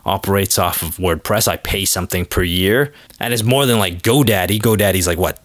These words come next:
It's, like, ten bucks a year or whatever to have a, a domain name. But it turns out that's all I have, a domain name. I'm like, "I feel like I'm paying a lot for a domain name."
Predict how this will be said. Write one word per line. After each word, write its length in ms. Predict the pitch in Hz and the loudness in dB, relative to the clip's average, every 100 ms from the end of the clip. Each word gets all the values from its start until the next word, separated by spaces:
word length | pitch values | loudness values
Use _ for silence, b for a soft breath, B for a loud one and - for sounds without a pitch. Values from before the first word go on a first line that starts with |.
| _ | _
It's, 80 | - | -6
like, 140 | 90 | -4
ten 260 | - 120 110 | -2 0 2
bucks 280 | 104 98 95 | 0 0 -4
a 60 | |
year 360 | 85 101 127 139 | -2 0 2 4
or 160 | 135 131 | 4 4
whatever 540 | 127 123 117 127 123 | 4 4 4 4 2
to 180 | - 85 | 2 0
have 280 | 107 104 87 | 2 2 2
a, 260 | 80 65 | 0 0
a 40 | 87 | -2
domain 560 | 98 92 95 113 127 | 0 0 2 2 2
name. 220 | 123 135 | 4 2
But 100 | 107 | 2
it 100 | 92 | 0
turns 340 | - 120 127 123 | 0 0 2 2
out 260 | 120 117 B B - | 2 0 B B -4
that's 220 | 101 - | -2 2
all 180 | 98 107 | 2 2
I 100 | 107 | 2
have, 380 | 107 95 85 82 | 2 2 0 -2
a 80 | |
domain 640 | 90 90 104 101 101 101 92 | -4 -2 0 2 2 2 0
name. 360 | 87 80 78 - b b b - | -2 -4 -8 -12 b b b -6
I'm 80 | 120 | -2
like, 120 | 113 | 0
"I 40 | |
feel 240 | - 349 415 | 2 2 4
like 120 | 131 | 2
I'm 100 | 107 | 0
paying 240 | - 139 | 0 2
a 80 | 117 | 2
lot 420 | 92 95 107 117 | 2 4 2 0
for 160 | - 104 | 0 0
a 60 | |
domain 680 | 92 107 98 95 98 117 101 | 0 0 2 2 2 2 2
name." 360 | 82 78 73 | 2 -2 -4